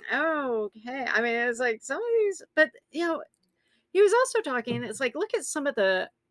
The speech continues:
men, especially, like, Richard Ramirez, uh,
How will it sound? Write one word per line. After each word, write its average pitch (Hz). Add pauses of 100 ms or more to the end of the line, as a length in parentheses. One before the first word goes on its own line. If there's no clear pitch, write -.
men, 208
especially, 269 (380)
like, 214 (380)
Richard 214
Ramirez, 240 (100)
uh, -